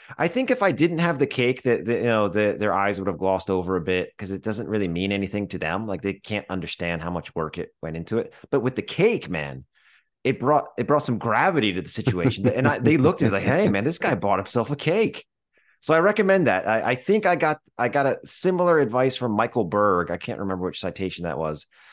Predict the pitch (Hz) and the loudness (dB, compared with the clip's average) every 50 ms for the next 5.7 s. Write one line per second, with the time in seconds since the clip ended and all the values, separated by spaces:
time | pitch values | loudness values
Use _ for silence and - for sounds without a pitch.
0 | - _ - 127 135 202 226 226 - - 185 175 160 147 139 123 117 - 165 165 | -20 _ -4 -2 0 2 2 0 0 2 2 2 4 4 4 2 2 0 -2 -2
1 | 165 165 151 131 113 110 113 117 104 92 101 92 - 101 92 87 - 95 90 80 | 0 2 2 2 4 4 2 2 2 0 -2 -2 -2 -2 -2 -2 -2 -2 -4 -2
2 | 90 85 85 85 85 82 82 78 82 78 76 73 - 92 87 80 80 80 - - | -2 -2 -2 -2 -2 -4 -4 -4 -6 -6 -6 -8 -6 -6 -4 -2 -4 -4 -6 -8
3 | 87 90 65 67 92 95 - - - 78 82 92 98 87 82 - - 92 85 85 | -10 -10 -8 -6 -6 -6 -6 -8 -12 -10 -8 -6 -6 -4 -6 -6 -4 -4 -4 -4
4 | 85 73 82 76 76 80 71 67 69 78 76 71 - - - - 92 90 80 78 | -4 -6 -8 -6 -6 -6 -8 -6 -6 -4 -4 -4 -6 -8 -10 -8 -6 -6 -6 -6
5 | - - - 80 76 71 67 - - 85 80 78 73 71 | -8 -8 -8 -8 -8 -8 -8 -6 -2 -2 -2 -2 -4 -6